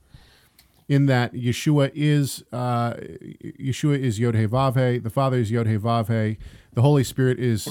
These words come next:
the Father's Spirit, the Holy Spirit is also Yeshua's Spirit, yet this Holy Spirit, uh, is given personal pronouns. You know, at the end of Luke, he says, "I have to leave so that I can send the Helper."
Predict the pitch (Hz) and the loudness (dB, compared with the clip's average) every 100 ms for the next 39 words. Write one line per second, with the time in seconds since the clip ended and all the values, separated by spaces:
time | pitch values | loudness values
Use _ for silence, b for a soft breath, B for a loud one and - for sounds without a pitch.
0 | 107 92 110 131 123 113 107 - - - | -4 -4 0 0 2 0 -2 -8 -12 -4
1 | 117 110 - 117 131 127 - 123 117 104 | -2 -2 -2 0 2 0 -2 -2 0 0
2 | 123 117 117 110 107 143 131 117 - 113 | 0 0 -2 -2 -2 -2 -2 -2 -4 -2
3 | 110 - b b - 127 120 - - - | -2 -6 b b -2 -2 -2 -6 -8 -8
4 | 131 135 123 - 123 117 _ _ - 123 | 0 2 0 0 -2 -2 _ _ -10 -6
5 | 117 110 113 95 123 117 120 123 120 107 | -4 -2 -4 -2 0 0 -2 -4 -4 -2
6 | 156 147 143 139 - _ b b b b | 0 2 2 0 -4 _ b b b b
7 | b - 117 113 139 127 110 151 139 - | b -2 0 2 2 2 0 0 0 -2
8 | 117 131 117 117 101 123 123 123 - 107 | -4 -2 0 0 -2 0 2 2 0 0
9 | 123 123 113 101 _ _ _ - - 123 | 0 0 -4 -10 _ _ _ -8 -4 0
10 | 113 - 113 92 b b b - 156 143 | 0 0 -2 -4 b b b 0 2 4
11 | 123 127 135 110 117 | 4 2 2 -2 -6